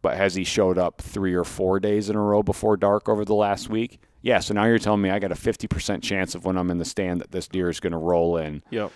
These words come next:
Speaker 1: before. Now, the problem is when you hunt early season, there's lots of does and lots of small bucks that are gonna be there forty-five minutes to an hour to an hour and
Speaker 2: You
Speaker 1: a
Speaker 2: gotta
Speaker 1: half
Speaker 2: beat them,
Speaker 1: before dark.
Speaker 2: too.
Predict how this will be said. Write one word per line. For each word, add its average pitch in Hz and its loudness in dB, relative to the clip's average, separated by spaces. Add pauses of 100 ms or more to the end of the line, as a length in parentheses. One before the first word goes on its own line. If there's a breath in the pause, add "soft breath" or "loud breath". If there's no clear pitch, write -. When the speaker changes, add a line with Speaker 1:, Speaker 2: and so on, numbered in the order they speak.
(120)
Speaker 1:
before. 87 0 (400 soft breath)
Now, 104 2
the 92 2
problem 135 8
is 95 2
when 101 0
you 92 0
hunt 92 -2
early 92 0
season, 101 0
there's 85 -2
lots 80 -6
of 95 -6
does 85 0
and 82 -10
lots 80 -8
of - -10
small 90 2
bucks 82 0
that 85 -4
are 80 -6
gonna 78 -6
be 78 -6
there 78 -4
forty-five 80 -4
minutes 82 -8
to 85 -6
an 71 -8
hour 78 -8
to 85 -6
an 76 -8
hour 85 -2
and 80 -2
Speaker 2:
You 127 4
Speaker 1:
a - 6
Speaker 2:
gotta 110 0
Speaker 1:
half 120 4
Speaker 2:
beat 101 -2
them, 117 0
Speaker 1:
before 95 2
dark. 120 0
Speaker 2:
too. - -14